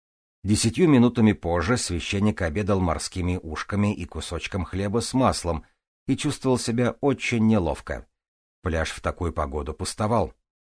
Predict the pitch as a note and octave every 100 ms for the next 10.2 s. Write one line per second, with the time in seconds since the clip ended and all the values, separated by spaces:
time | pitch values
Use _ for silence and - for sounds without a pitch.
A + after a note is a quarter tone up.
0 | _ - F2+ E2 D#2+ D2 E2 F2+ - D#2+
1 | E2+ F#2 F2 C#2 C2+ F#2 E2 D#2+ - F2+
2 | D#2+ - D2 D#2+ D#2+ D#2 - F#2 G#2+ G#2+
3 | F2+ _ _ E2 G2+ - A#2+ D2 C#2 C#2+
4 | C#2+ E2 F2 D2+ - C2+ - _ _ _
5 | _ _ _ _ _ _ F2+ F2 G#2 G#2
6 | G2 F#2+ F2 F#2 F#2 - E2 C#2 - -
7 | D2+ F#2 F2 F2+ F#2+ - F#2 F2 A2+ F2
8 | C#2+ - _ _ _ F#2+ B2+ C#3 B2+ A#2+
9 | B2+ G#2 G#2+ G2+ G2+ F#2+ F2+ E2+ D#2 C2+
10 | -